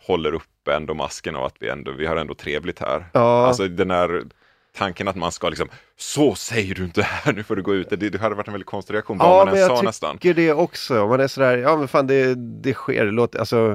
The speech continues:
Speaker 2: man
Speaker 1: Mm.
Speaker 2: vet inte, om någon börjar heila och sånt där. Så, alltså, på, på,
Speaker 1: Ja, men även
Speaker 2: på
Speaker 1: det
Speaker 2: riktigt.
Speaker 1: förväntar jag mig att man hanterar professionellt. Alltså, det,
Speaker 2: Ja, ja,
Speaker 1: sådär,
Speaker 2: precis.
Speaker 1: någonstans,
Speaker 2: Ja.
Speaker 1: att
Speaker 2: Ja.
Speaker 1: jag skä-, jag skäller ut det sen, nu,
Speaker 2: Ja.
Speaker 1: nu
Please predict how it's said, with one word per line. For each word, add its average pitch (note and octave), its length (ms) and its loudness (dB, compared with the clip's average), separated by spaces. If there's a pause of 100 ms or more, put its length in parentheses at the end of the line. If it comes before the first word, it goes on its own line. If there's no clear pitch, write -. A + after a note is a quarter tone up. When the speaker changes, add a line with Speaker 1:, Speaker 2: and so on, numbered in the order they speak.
Speaker 2:
man A2 160 -6
Speaker 1:
Mm. A2+ 40 0
Speaker 2:
vet A#2+ 100 2 (100)
inte, B2 100 -2
om A#2+ 160 2
någon A2 320 2
börjar A2+ 180 4
heila A2+ 680 0
och D3 80 0
sånt C3+ 200 -2
där. F2 280 -2 (640)
Så, A#2 400 4 (240)
alltså, A2+ 360 0
på, - 120 -10
på, - 300 -2
Speaker 1:
Ja, C#3 120 6
men - 100 4
även C#3+ 220 4
Speaker 2:
på C3 200 8
Speaker 1:
det B2+ 60 6
Speaker 2:
riktigt. - 180 4
Speaker 1:
förväntar A#2 480 0
jag F#2+ 140 0
mig F#2 100 -2
att F2 100 -2
man F2+ 260 -4
hanterar F#2 440 -4
professionellt. G2 760 -8 (220)
Alltså, C3+ 180 -8
det, F#3+ 140 -2 (120)
Speaker 2:
Ja, F3+ 460 4
ja, E3+ 120 2
Speaker 1:
sådär, - 160 4
Speaker 2:
precis. C#3+ 340 0
Speaker 1:
någonstans, F#2+ 600 -6
Speaker 2:
Ja. A#2 220 4
Speaker 1:
att A2 100 -6 (800)
Speaker 2:
Ja. C3 240 4
Speaker 1:
jag - 80 2
skä-, G2+ 200 -2
jag G2+ 100 2
skäller F2 240 -2
ut E2 160 -4
det E2 120 -4
sen, E2+ 240 -8
nu, D#2+ 160 -10
Speaker 2:
Ja. A#2+ 300 2
Speaker 1:
nu D#2 220 -10